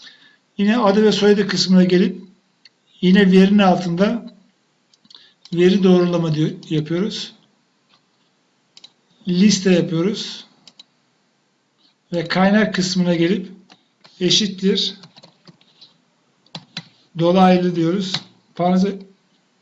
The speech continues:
açıyoruz ve üstteki getirdiğimiz, yani J üç hücresini seçiyoruz. İstanbul'u getirdiğimiz yerdeki hücreyi seçiyoruz.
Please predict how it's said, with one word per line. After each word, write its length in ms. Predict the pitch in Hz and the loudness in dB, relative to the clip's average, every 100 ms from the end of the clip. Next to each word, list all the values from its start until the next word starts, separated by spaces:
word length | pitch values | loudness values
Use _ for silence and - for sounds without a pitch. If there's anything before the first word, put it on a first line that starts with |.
| _ | _
açıyoruz 380 | 165 160 196 202 | -8 -6 -4 -2
ve 60 | 190 | -2
üstteki 800 | 208 185 - 202 214 254 - - - - _ _ _ _ _ 165 | -2 -2 0 0 0 -4 -6 -18 -20 -20 _ _ _ _ _ -4
getirdiğimiz, 720 | 160 185 196 185 190 208 196 | 0 2 2 2 4 4 2
yani 300 | 185 175 208 - _ _ _ _ _ _ _ _ _ _ _ - | 0 -2 -6 -16 _ _ _ _ _ _ _ _ _ _ _ -12
J 360 | 143 170 196 | -4 2 2
üç 180 | 226 - | 2 -2
hücresini 400 | 180 185 175 214 | -4 -2 -2 -2
seçiyoruz. 480 | 180 156 151 143 - | -2 -4 -6 -8 -8
İstanbul'u 560 | 170 - - 185 180 180 | -6 -6 0 0 0 0
getirdiğimiz 600 | 175 - 180 180 202 175 | -2 -2 -4 0 2 2
yerdeki 540 | 175 165 160 196 214 - - _ - | 0 -2 -4 -6 -10 -12 -20 _ -8
hücreyi 360 | 175 170 185 202 | -6 -2 0 0
seçiyoruz. 520 | 165 151 165 202 | -2 -4 -4 -4